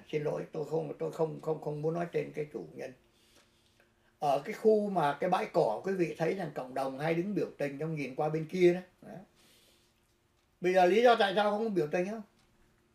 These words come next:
Tại vì chủ nhân họ đòi mỗi lần biểu tình đó phải đóng một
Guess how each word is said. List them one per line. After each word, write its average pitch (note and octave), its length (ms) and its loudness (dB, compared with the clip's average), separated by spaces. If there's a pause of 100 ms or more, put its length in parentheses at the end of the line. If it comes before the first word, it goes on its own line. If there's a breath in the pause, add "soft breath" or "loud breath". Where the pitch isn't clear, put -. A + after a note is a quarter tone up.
(680)
Tại G3+ 260 0
vì G#3 280 0
chủ E3+ 300 2
nhân A3+ 320 8
họ F3+ 280 4
đòi F3+ 440 8
mỗi G3+ 280 0
lần F3+ 340 4
biểu D3 260 0
tình E3 240 2
đó F#3 340 2
phải C3 240 -2
đóng G3+ 420 -2 (440)
một D3 240 -8